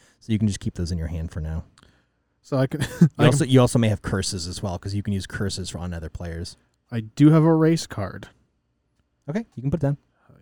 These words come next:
Speaker 1: There's this thing.
Speaker 2: Yeah.
Speaker 1: What are you?
Speaker 2: Uh, elf.
Speaker 1: Ooh, fun. So, um, also you have to choose your gender over here.
Speaker 2: Oh.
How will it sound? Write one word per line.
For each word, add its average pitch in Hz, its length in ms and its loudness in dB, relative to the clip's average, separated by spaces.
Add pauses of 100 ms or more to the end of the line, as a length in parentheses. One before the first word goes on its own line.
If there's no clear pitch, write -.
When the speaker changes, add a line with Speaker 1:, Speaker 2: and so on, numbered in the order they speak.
Speaker 1:
There's 117 140 -18
this - 140 -16
thing. 120 220 -10 (320)
Speaker 2:
Yeah. 123 60 -20 (720)
Speaker 1:
What 101 100 -10
are 95 100 0
you? 90 160 -2 (600)
Speaker 2:
Uh, 101 140 -16 (100)
elf. - 380 -14 (180)
Speaker 1:
Ooh, 185 420 -16
fun. 98 320 -4 (580)
So, 139 320 6 (260)
um, 131 540 2 (160)
also 156 240 4
you - 20 6
have 143 80 2
to - 60 -2
choose 135 240 4
your 117 80 2
gender 117 380 2
over 101 180 0
here. 110 280 0 (140)
Speaker 2:
Oh. 117 160 -4